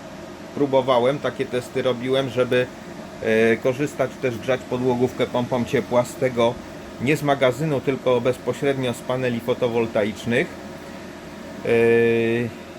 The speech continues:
i, i powiem tak szczerze, że trochę, trochę, trochę brakowało.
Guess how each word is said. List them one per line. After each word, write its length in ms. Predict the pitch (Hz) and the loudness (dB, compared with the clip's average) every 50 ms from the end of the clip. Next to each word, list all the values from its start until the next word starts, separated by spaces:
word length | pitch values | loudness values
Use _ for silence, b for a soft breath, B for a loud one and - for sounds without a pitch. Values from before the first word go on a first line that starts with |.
| - - - - - - - - | -16 -16 -16 -16 -16 -10 -4 -2
i, 380 | 143 160 170 170 170 175 175 - - - | -2 -2 0 -2 -2 -4 -4 -6 -6 -2
i 120 | 135 147 | 0 0
powiem 420 | 147 - 151 156 147 151 151 139 139 | 2 2 2 2 2 2 0 0 0
tak 280 | 120 131 123 117 - | 2 0 0 0 -2
szczerze, 800 | - - - - 143 139 147 151 131 120 131 139 139 135 135 127 | -10 -10 -4 2 4 4 4 4 2 0 2 4 4 4 4 2
że 360 | 107 107 117 120 123 127 127 123 - - | -2 -2 0 2 4 4 2 0 0 0
trochę, 420 | 120 127 139 139 - - 135 127 | 2 2 2 2 2 2 0 0
trochę, 420 | - - 120 127 123 - - 117 | 0 0 0 0 0 0 -2 -4
trochę 320 | 110 - 113 113 - 123 107 | -2 -2 -4 -2 -2 -2 -2
brakowało. 760 | 101 104 104 - - 107 98 92 92 90 95 110 127 156 175 | 0 0 -2 0 0 0 0 2 2 2 4 4 4 4 2